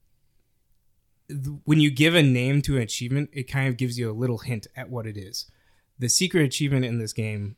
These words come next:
was, I'm going to give it to you, everyone listening, if you want this achievement. You have to throw popcorn. There's a scene where she's, like, throwing popcorn at her friend, and you have to reverse it and go forward five times,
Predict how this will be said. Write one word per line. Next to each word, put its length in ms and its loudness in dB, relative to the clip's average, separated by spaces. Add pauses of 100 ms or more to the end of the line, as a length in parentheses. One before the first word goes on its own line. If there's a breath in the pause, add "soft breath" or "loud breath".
(100)
was, 460 -6 (220)
I'm 120 -4
going 180 -4
to 60 -8
give 200 -2
it 120 -12
to 120 -4
you, 100 -4
everyone 480 -2
listening, 380 0
if 100 -12
you 60 -8
want 260 -6
this 180 -10
achievement. 480 -4 (420 soft breath)
You 100 -2
have 100 -2
to 80 -2
throw 220 2
popcorn. 840 -4 (840)
There's 180 -4
a 60 -4
scene 300 0
where 140 -2
she's, 260 -6
like, 200 -8
throwing 260 -4
popcorn 500 -6
at 180 -8 (160)
her 180 -8
friend, 380 -4 (520)
and 120 -4
you 60 -2
have 120 -8
to 440 -6
reverse 480 -2
it 160 -4
and 140 -6
go 100 -2
forward 360 -8
five 260 -2
times, 480 -4